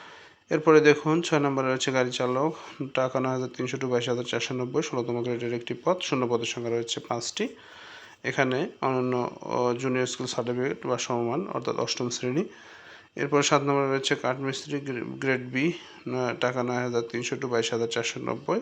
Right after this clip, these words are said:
ষোলোতম গ্রেডের একটি পদ। আহ, শূন্য পদের সংখ্যা রয়েছে একটি।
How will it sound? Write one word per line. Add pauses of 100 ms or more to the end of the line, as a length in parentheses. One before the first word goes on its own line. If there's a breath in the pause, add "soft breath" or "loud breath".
ষোলোতম
গ্রেডের
একটি (100)
পদ। (1040 loud breath)
আহ,
শূন্য
পদের
সংখ্যা
রয়েছে
একটি।